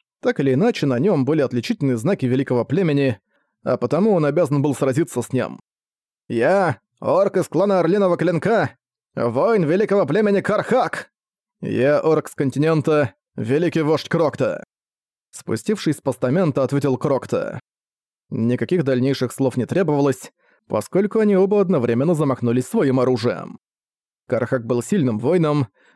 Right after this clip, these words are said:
его удары алебардой были тяжелыми и неожиданными.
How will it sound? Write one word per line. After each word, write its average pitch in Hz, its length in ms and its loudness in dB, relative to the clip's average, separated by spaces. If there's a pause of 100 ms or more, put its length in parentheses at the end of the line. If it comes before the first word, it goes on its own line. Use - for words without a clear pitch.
(140)
его 117 500 0
удары 170 280 2
алебардой 165 520 2
были 139 220 2
тяжелыми 127 480 0
и 123 80 2
неожиданными. 139 920 0